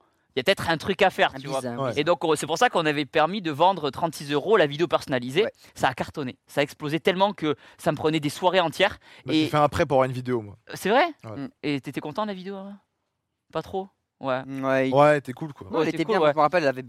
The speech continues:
Speaker 2: Elle avait
Speaker 1: Et,
Speaker 3: Ouais.
Speaker 1: et les, et les gens, en fait, et donc, étaient super contents, je précise, les gens payaient, mais étaient contents de leurs
Speaker 3: Hmm.
Speaker 1: vidéos pour les anniversaires, et cetera.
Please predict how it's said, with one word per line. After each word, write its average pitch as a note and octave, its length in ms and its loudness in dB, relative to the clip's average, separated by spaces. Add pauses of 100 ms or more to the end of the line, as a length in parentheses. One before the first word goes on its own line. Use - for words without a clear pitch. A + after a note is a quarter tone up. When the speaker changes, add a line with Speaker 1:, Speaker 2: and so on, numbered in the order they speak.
Speaker 2:
Elle B2+ 240 -6
avait A#2+ 80 -12
Speaker 1:
Et, F3 260 8
Speaker 3:
Ouais. B2 120 -2
Speaker 1:
et F3 40 4
les, F3+ 160 4
et E3+ 100 4
les E3 120 2
gens, A3 160 2
en B3 60 0
fait, B3 180 0
et D#3+ 60 -4
donc, D#3+ 120 -4
étaient F3+ 200 -2
super B3 260 -4
contents, A#3 260 -4
je - 80 -12
précise, B3 520 -4
les D3 100 -6
gens E3+ 140 -2
payaient, D#3+ 240 -4
mais B3+ 80 -2
étaient D3+ 160 -4
contents E3+ 320 -2
de F3 100 -4
leurs C#3+ 140 4
Speaker 3:
Hmm. C3+ 60 -6
Speaker 1:
vidéos D3 320 0
pour D3 120 -10
les C3+ 80 -4
anniversaires, C#3+ 400 -2
et - 20 -12
cetera. C#3+ 360 0